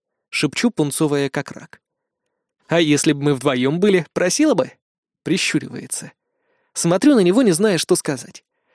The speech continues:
Хочется, чтобы поцеловал. Снова, по-настоящему.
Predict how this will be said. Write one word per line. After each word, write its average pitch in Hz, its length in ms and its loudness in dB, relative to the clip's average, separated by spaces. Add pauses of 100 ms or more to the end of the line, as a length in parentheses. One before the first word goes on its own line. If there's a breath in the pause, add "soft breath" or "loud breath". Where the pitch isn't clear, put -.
(100)
Хочется, - 560 -2
чтобы 165 260 -2
поцеловал. 170 600 -4 (160 loud breath)
Снова, 190 540 0 (120)
по-настоящему. 208 960 0